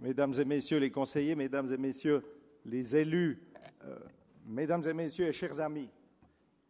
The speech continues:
les autorités suisses saluent l'initiative de la ville de Lyon, de l'Organisation internationale de la francophonie et de leurs partenaires d'organiser ce forum francophone préparatoire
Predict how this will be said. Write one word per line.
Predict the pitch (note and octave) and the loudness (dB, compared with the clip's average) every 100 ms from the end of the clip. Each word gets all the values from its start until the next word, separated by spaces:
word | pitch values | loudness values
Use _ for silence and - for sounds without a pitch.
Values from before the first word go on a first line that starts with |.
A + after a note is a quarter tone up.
| _ _ _ _ _ _ C3+ | _ _ _ _ _ _ -6
les | D3+ D#3+ | -4 -2
autorités | G#3 G#3 F#3+ G3+ F#3 | -2 0 -2 0 0
suisses | F3 G3+ A3+ - - - _ _ _ _ _ _ _ | 0 -2 -2 -4 -14 -20 _ _ _ _ _ _ _
saluent | - G3 F#3+ G#3+ | -10 -8 -8 -10
l'initiative | E3+ D#3+ E3 - D#3 - F#3 F3 | -12 -14 -12 -6 -6 -6 -8 -6
de | C3+ | -2
la | D3 D3+ | 2 2
ville | D3+ F3 | 0 -2
de | D#3 | 0
Lyon, | D#3+ C#3+ A#2+ - - _ _ _ _ _ _ - | 4 4 2 -2 -20 _ _ _ _ _ _ -10
de | B2+ | -2
l'Organisation | E3 C#3+ E3 F3+ E3+ E3+ F#3 | -2 -2 -4 -4 -6 -6 -6
internationale | F3 E3 F3 - F3 E3 | -8 -8 -8 -6 -4 -2
de | |
la | D3 | -4
francophonie | D3 F#3+ F3+ F#3 - F3 E3+ D3+ B2 | -2 -2 0 -2 -2 -4 -2 -6 -6
et | C#3+ | -6
de | C3+ | -4
leurs | D#3 D3+ | -2 -4
partenaires | - - - E3 C#3+ D3 G3 - _ _ _ _ _ | -4 -4 0 0 0 -2 -6 -12 _ _ _ _ _
d'organiser | A2+ F#3 F#3+ G3+ G3+ G3 D#3+ G3+ | 0 0 2 0 2 0 0 -2
ce | G3+ F3 | -2 -6
forum | F3+ F#3+ F#3+ F3 | -2 -2 -2 -4
francophone | - F3+ F3 D3 D#3+ E3+ E3+ | -8 -6 -4 -6 -6 -8 -8
préparatoire | - F3+ D#3+ D3 - D#3 D#3+ - | -10 -6 -2 -2 -2 -2 -2 -4